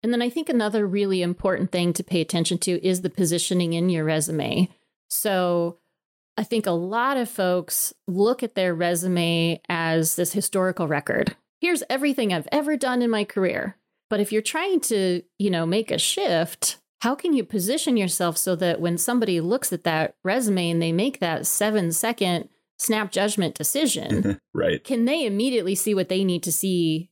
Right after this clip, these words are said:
Speaker 1: to
Speaker 2: Right.
Speaker 1: be able to take you to the next step? So, like, the job of your resume is to get you called for an interview.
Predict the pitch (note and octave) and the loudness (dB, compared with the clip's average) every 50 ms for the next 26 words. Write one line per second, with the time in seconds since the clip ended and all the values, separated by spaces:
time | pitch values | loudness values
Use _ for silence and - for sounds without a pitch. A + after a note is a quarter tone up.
0 | _ - F#3 F#3 F#3+ - F3+ E3+ E3 D#3+ D#3+ D#3+ D3+ - - G#3 F3+ F3 - E3+ | _ -4 -2 0 0 2 2 2 2 0 0 -2 -2 -2 -2 -2 0 0 0 -2
1 | E3+ - F3 D#3 E3+ D#3+ D#3 D3 D#3 - - - - E3+ - - - - - - | -2 0 0 0 2 2 2 0 0 -2 -2 -2 -2 -2 -2 -2 -4 -4 -4 0
2 | F3 F3 E3 D#3+ D#3 - _ _ _ _ - F3+ - G#3+ G3 - G#3 G#3 A#3+ C#4 | 0 2 0 0 -2 -6 _ _ _ _ -2 -2 0 -2 -4 -2 -2 -2 0 0
3 | D4+ A#3 G#3 F#3 E3 F3 F#3+ G3+ G3+ G3 F3 E3 D#3+ D#3+ - - D#3 - F#3 C#3+ | 0 0 0 0 0 0 0 0 0 0 0 2 0 0 0 -2 -2 -2 0 0
4 | F3 E3+ - - F3 E3+ F3 E3+ - F3+ E3 D#3 - - F#3 F3+ E3+ D#3 D3 - | 0 -2 -2 -2 -4 -2 -2 -2 0 0 0 0 0 0 0 2 0 0 -2 -4
5 | - - - - F3+ F#3 | -2 0 0 0 0 -2